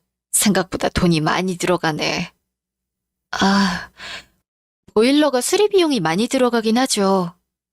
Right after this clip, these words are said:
너무 급해서 찬우한테 수리비 좀 잠깐 빌릴 수 있을지 연락을 해봤는데, 아이, 바쁜가 보다.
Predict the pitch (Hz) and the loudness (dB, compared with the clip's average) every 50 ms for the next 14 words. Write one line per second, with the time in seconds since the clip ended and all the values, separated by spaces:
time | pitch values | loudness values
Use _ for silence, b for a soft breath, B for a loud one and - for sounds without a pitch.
0 | _ _ _ _ _ _ _ _ - 156 160 165 185 180 - 202 180 - 214 208 | _ _ _ _ _ _ _ _ -2 0 2 2 2 2 2 0 0 2 0 0
1 | 185 - 196 180 185 202 202 190 175 B B B B B - - 254 254 220 214 | 2 2 2 2 2 2 2 0 -2 B B B B B -6 -4 -2 0 0 0
2 | 208 196 - 190 - - 285 277 262 220 226 - 185 185 175 - 190 175 202 196 | 0 0 -2 -2 -2 -2 -2 -2 -2 -2 -2 -2 -2 -2 -2 -2 -2 0 0 0
3 | 190 175 196 196 190 202 190 - 180 185 196 - 226 214 196 - 180 160 135 170 | 0 0 0 2 2 0 0 0 0 -2 0 0 -2 -2 0 0 0 2 2 4
4 | 190 196 190 180 196 202 202 202 214 208 196 190 180 175 170 180 180 185 190 190 | 2 2 2 0 0 0 0 0 0 0 0 0 0 0 0 0 0 0 0 -2
5 | 170 170 - _ _ _ _ _ _ - - - - - - - 170 - 202 196 | -2 -6 -10 _ _ _ _ _ _ -10 -8 -8 -6 -4 -4 -4 -2 0 0 2
6 | 185 190 185 175 - - - 98 82 - 220 - | 2 2 0 -2 -4 -6 -4 -4 -4 -6 -8 -12